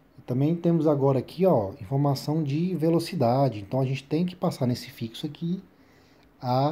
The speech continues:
abaixo ali, a pelo menos duzentos e vinte nós,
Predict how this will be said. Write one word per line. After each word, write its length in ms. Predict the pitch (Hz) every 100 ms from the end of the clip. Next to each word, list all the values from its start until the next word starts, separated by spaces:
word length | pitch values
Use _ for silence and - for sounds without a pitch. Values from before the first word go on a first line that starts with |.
| 160 - _ _ _ _ _ _ _ _ _ _ _ _ -
abaixo 480 | 120 110 127 147 151
ali, 280 | 127 135 170
a 220 | 123 113
pelo 220 | - 135
menos 340 | 135 143 156 143
duzentos 600 | 143 135 131 151 156 160
e 40 |
vinte 320 | 143 156 -
nós, 460 | 160 107 101 101